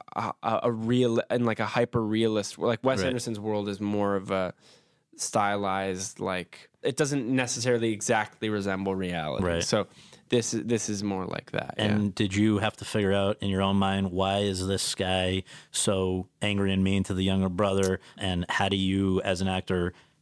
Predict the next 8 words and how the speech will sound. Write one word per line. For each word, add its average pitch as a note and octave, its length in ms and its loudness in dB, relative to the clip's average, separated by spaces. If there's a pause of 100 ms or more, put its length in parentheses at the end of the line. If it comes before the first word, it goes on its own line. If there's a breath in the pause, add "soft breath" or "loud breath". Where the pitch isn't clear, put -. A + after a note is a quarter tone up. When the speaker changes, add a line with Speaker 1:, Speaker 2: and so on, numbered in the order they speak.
Speaker 2:
convey G#2 480 0
that F#2+ 380 0 (340)
without F#2+ 640 -2 (400)
being F#2 440 -2
kind F2+ 240 -4
of F2 60 0
one F#2 180 0
note? F#2+ 260 0